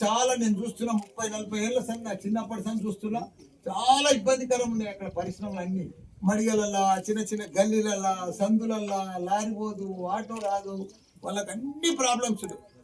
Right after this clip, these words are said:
వాళ్ళందరూ కూడా ఇక్కడ సొంతం డబ్బులతోటి ల్యాండ్ కొని డెవలప్ చేసుకున్నారు. అది ఈ అసోసియేషన్ వాళ్ళ గొప్పతనం. ఎవరు అలాట్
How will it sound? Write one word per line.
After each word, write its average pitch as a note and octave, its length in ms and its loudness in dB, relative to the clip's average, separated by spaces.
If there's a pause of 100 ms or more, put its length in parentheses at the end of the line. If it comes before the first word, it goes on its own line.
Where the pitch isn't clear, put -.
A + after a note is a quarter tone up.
వాళ్ళందరూ C#4+ 720 -2
కూడా C4 160 2
ఇక్కడ B3 180 0 (580)
సొంతం C#4 480 2 (140)
డబ్బులతోటి C#4+ 680 4 (160)
ల్యాండ్ A#3+ 380 4
కొని C#4 180 6 (140)
డెవలప్ C4+ 340 6
చేసుకున్నారు. G3+ 520 -4
అది G#3+ 100 -14 (560)
ఈ G#3+ 120 2
అసోసియేషన్ B3 420 2
వాళ్ళ A3+ 140 2 (360)
గొప్పతనం. A3+ 460 -2 (500)
ఎవరు C4 300 4
అలాట్ C4 260 4